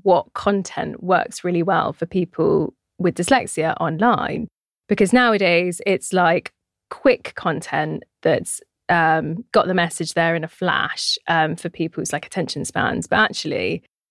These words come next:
for us to retain the information, maybe something a bit more paced, slower, visual. And we kind of put ourselves through a process working with a company on,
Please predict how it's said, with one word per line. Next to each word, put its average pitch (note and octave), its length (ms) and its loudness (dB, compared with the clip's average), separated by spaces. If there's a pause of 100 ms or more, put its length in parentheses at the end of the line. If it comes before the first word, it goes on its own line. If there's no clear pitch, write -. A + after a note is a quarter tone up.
(160)
for - 120 0
us G3+ 140 0
to - 80 -4
retain F#3+ 300 0
the F3+ 60 2
information, F3 840 0
maybe F3+ 180 2
something F3 220 -2
a - 40 -6
bit - 140 0
more E3 160 2
paced, A3 420 0
slower, G3+ 420 4
visual. F#3+ 800 2 (360)
And A3 200 6
we B3+ 140 6
kind A#3+ 200 2
of G3+ 100 -2
put - 100 0
ourselves F#3+ 540 2
through F3+ 400 2
a F3 40 -2
process F3+ 600 2
working F3 320 0
with E3 80 -2
a E3+ 60 -4
company F#3 500 -2
on, - 240 -2